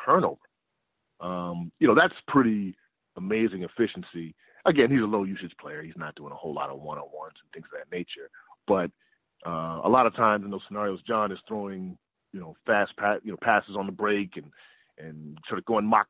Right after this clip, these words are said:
five in transition. And his ability to minimize turnovers, um, is, like, at a historic level. <laughs> It really is, uh, for the minutes he logs. Uh, so that's one that, that always track.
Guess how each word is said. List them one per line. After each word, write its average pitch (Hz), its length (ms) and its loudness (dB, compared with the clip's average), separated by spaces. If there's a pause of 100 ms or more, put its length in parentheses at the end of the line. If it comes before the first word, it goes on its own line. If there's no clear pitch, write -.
five 104 280 4
in 101 80 -10
transition. 95 720 -12 (460)
And 90 320 -8
his 143 280 6
ability 110 800 0 (540)
to 92 680 -4 (160)
minimize 104 440 0 (100)
turnovers, 90 540 -2 (280)
um, 82 540 -12 (140)
is, 98 120 -4
like, 92 160 -4
at 85 80 -8
a - 40 -10
historic - 580 2
level. 85 400 -4
<laughs> - 220 -8 (140)
It 131 220 4
really 107 240 4
is, 90 220 -8 (560)
uh, 85 240 -12
for - 80 -4
the 101 80 -2
minutes 110 320 2
he 98 60 -6
logs. 87 440 -6 (680)
Uh, 87 180 -10 (100)
so 113 100 0
that's 139 240 6
one 110 480 4
that, 98 180 2 (200)
that 98 120 2
always 92 300 -2
track. 87 260 -4